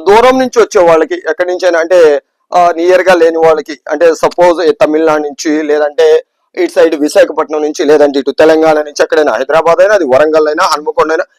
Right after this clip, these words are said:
ఎక్కడైనా కరీంనగర్ అయినా, ఆ, అది ఆదిలాబాద్ అయినా, ఎక్కడి నుంచైనా దూరంగా నుంచి వచ్చే వాళ్ళకి, ఆ, ఒక ఫోన్ చేస్తే చాలు, మన కార్ అయితే వస్తుంది. మిమ్మల్ని అంటే, ఆ, అంటే మీకు ఐడియా ఉండదు కాబట్టి, ఆ, లొకేషన్ ఐడియా ఉండదు కాబట్టి, ఆ, మన కార్ వస్తుంది మిమ్మల్ని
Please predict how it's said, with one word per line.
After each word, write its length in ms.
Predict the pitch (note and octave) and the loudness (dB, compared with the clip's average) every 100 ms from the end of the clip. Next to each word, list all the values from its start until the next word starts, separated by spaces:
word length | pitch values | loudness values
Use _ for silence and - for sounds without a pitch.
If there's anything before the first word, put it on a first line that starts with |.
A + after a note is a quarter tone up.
| _ _ F#3+ | _ _ -2
ఎక్కడైనా 320 | A#3+ A#3 G3 | 2 2 2
కరీంనగర్ 520 | D#3+ D#3+ E3+ E3 D#3 | 2 0 2 2 2
అయినా, 220 | C#3+ B2 - _ - | 2 0 -4 _ -4
ఆ, 60 | G3 F3+ | 0 2
అది 180 | F3+ F#3 | 2 2
ఆదిలాబాద్ 540 | F#3+ G3 F3+ D3+ C#3+ | 2 4 2 4 0
అయినా, 160 | B2+ A#2 - _ _ - | -2 -8 -14 _ _ -4
ఎక్కడి 280 | F#3+ A#3 A#3+ | 0 2 0
నుంచైనా 300 | A3+ A#3 F#3 E3+ | 2 0 2 2
దూరంగా 360 | A3+ A#3+ A#3 | 2 4 2
నుంచి 320 | A3+ A3 G#3+ A3 | 0 -4 -4 -2
వచ్చే 200 | F#3+ - G3 | -2 0 2
వాళ్ళకి, 320 | G3 F#3+ C4+ D#4+ _ _ _ | 2 0 -10 -12 _ _ _
ఆ, 60 | E3 | -6
ఒక 260 | - F3+ | -4 -6
ఫోన్ 320 | G3 G3 G3+ G3 | -4 -2 -2 -2
చేస్తే 240 | F#3 F#3 - | -2 -4 0
చాలు, 180 | F3+ B3+ | 2 2
మన 180 | A3 - | 0 0
కార్ 240 | D3+ D#3+ | 0 2
అయితే 180 | E3+ E3+ | 2 0
వస్తుంది. 320 | D#3 F3 F3 | -2 -2 -4
మిమ్మల్ని 300 | D#3+ D3+ D3 | -4 -4 -4
అంటే, 160 | D3+ E3+ C#3+ A#2+ B2+ | 0 2 2 0 -8
ఆ, 200 | G#2+ G#2 - _ - - | -6 -6 -12 _ -20 -14
అంటే 180 | C3+ F3 | -6 -4
మీకు 340 | D3 D#3 - G#3 F#3+ E3 | -4 -8 -2 2 4 4
ఐడియా 180 | F#3 G3 | 4 2
ఉండదు 260 | F3+ - - | 2 0 2
కాబట్టి, 520 | E3 E3+ E3 - B3+ A3+ - _ _ _ _ | 2 2 -2 -4 -6 -6 -8 _ _ _ _
ఆ, 60 | D3 D3+ D3 | 2 4 4
లొకేషన్ 380 | D#3 G3+ G3 G3 | 2 2 0 2
ఐడియా 260 | E3 E3+ F3 | 2 4 4
ఉండదు 180 | E3+ D#3 | 4 4
కాబట్టి, 460 | D3+ C#3 D3+ C#3 - _ _ - | 2 2 -4 -8 -12 _ _ -2
ఆ, 60 | |
మన 200 | A3 G#3 | -2 -2
కార్ 260 | F#3+ F3+ F#3 | 0 0 2
వస్తుంది 280 | F#3 F3 D#3 | 0 -2 -2
మిమ్మల్ని 340 | D3 C#3+ C3+ | -2 -4 -4